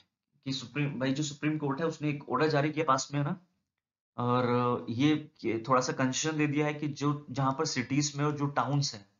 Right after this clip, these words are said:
जहां पर जो एयर क्वालिटी है वो मॉडरेट है, average है, लोगों को सांस लेने में कोई ज्यादा दिक्कत नहीं है और better air quality है, तो वहां पर अलाउ कर दिया कि वो green crackers जला सकते हैं। Green cracker वो होते हैं भैया जो पोल्यूशन नहीं फैलाते।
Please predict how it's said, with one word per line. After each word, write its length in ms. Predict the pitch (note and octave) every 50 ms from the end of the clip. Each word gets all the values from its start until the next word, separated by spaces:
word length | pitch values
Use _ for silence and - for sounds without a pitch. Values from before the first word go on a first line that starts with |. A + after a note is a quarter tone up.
| _ _ _ _ _ _ _ _ _ _ _ _ _ _ _ _ _ _ _ _ _ _ _ _ _ _ _ _ B2+
जहां 260 | A#2 A2+ B2 A#2+ -
पर 120 | - D3+ C#3
जो 100 | D3 D3
एयर 260 | C3 C3+ C#3 C#3+ D3+
क्वालिटी 640 | - - - _ _ - B2+ C3 C3+ C#3 C#3 D3+ D3
है 160 | C3 B2 A#2+
वो 140 | C#3 D3 D3
मॉडरेट 480 | C3+ B2 C3 C3+ D3 D#3 D3+ D3+ D3 D#3
है, 100 | D#3 -
average 400 | A#2 A2+ A2+ B2+ C#3+ D3+ D3+ D3 D#3+
है, 160 | E3 E3+ - - - - - - - _ B2
लोगों 160 | B2 B2+ B2
को 60 | C#3
सांस 240 | C#3+ C#3+ C3+ C3 -
लेने 100 | C#3+ C#3+
में 100 | C3 A#2+
कोई 100 | C#3 C3+
ज्यादा 180 | B2 B2 B2 B2
दिक्कत 260 | A#2 G#2 - B2+ -
नहीं 240 | A#2 B2 A#2+ D3 D#3
है 280 | D3+ D#3 E3+ - - _ _ _ _ _ _ -
और 100 | C3 A#2
better 380 | A2 C3 A#2+ - C3 A#2+ - - -
air 160 | C3+ C#3+ C#3+
quality 420 | C#3+ C3 B2 B2 C3 B2 D3+ D3 C#3+
है, 220 | C#3 C#3 C#3 - _ -
तो 80 | C#3+
वहां 240 | C3 B2 A#2+ C3 C3
पर 140 | C3+ D3 C3+
अलाउ 300 | - B2 C3 C#3+ D3+ D3
कर 100 | D3+ C#3+
दिया 140 | C#3+ D#3 D#3
कि 100 | E3 E3+
वो 100 | E3+ E3
green 440 | A#2 G#2+ C3 C3+ D3+ D#3+ E3+ E3+
crackers 340 | E3+ D3 C#3 C#3+ D3 C#3+ -
जला 160 | - B2 A2+
सकते 300 | A#2 - - - _ -
हैं। 200 | A#2 A2+ G#2+ A2
Green 280 | A#2+ C3 D3 D#3 E3 D#3+
cracker 280 | - D3 D3 C#3+ C#3+ D3
वो 180 | D3 D3 C#3
होते 120 | C#3 C#3 D3+
हैं 80 | D3
भैया 140 | C#3 C#3 C#3+
जो 120 | D3 D3
पोल्यूशन 360 | C#3+ - C3 C3 B2 A#2+ C3 A#2
नहीं 140 | A#2 A2+
फैलाते। 360 | A2 A2+ G#2+ A2 G#2+ - A2+